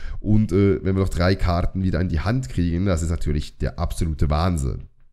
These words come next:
Ja, also die Karte Seelenwärterin ist richtig, richtig stark. Ja, und da auch wieder Karten, nicht nur Diener, sondern wir kriegen wirklich die Karten zurück in die Hand.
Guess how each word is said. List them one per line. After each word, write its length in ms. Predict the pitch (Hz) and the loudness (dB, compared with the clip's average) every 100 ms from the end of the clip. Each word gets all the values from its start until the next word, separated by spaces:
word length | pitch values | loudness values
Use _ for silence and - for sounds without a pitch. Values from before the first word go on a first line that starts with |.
| _ | _
Ja, 280 | - 65 67 - | -6 -4 -2 -2
also 160 | 78 | -2
die 160 | 78 113 | 0 2
Karte 400 | 104 92 - 82 | 2 2 0 0
Seelenwärterin 800 | 85 92 90 87 78 76 78 78 | 2 2 4 2 2 0 0 -2
ist 380 | 82 80 71 76 | -2 -2 -4 0
richtig, 640 | 98 95 - 92 85 78 | 0 -2 -4 -2 -2 -2
richtig 420 | 80 - 78 71 | -4 -4 -6 -4
stark. 360 | - 69 76 - - - - - - - - | -2 -2 -4 -10 -20 -20 -20 -20 -20 -8 -2
Ja, 160 | 80 | 0
und 180 | 67 78 | 0 0
da 120 | 95 | 2
auch 200 | 95 113 | 2 4
wieder 160 | 117 107 | 4 4
Karten, 480 | - 120 147 - 135 | 4 4 2 0 0
nicht 200 | 120 - | 0 2
nur 140 | 107 | 2
Diener, 400 | 92 139 165 156 | 2 2 4 4
sondern 280 | 113 120 123 | 4 2 2
wir 80 | 110 | -2
kriegen 380 | - 113 117 107 | 0 0 0 -2
wirklich 240 | 107 - | -6 -6
die 140 | 107 | 0
Karten 500 | - - 104 107 82 | 4 4 2 -2 -4
zurück 340 | 73 85 69 65 | -4 -2 -2 -4
in 120 | 65 | -4
die 140 | 76 | -2
Hand. 360 | 76 60 58 | -2 -2 -6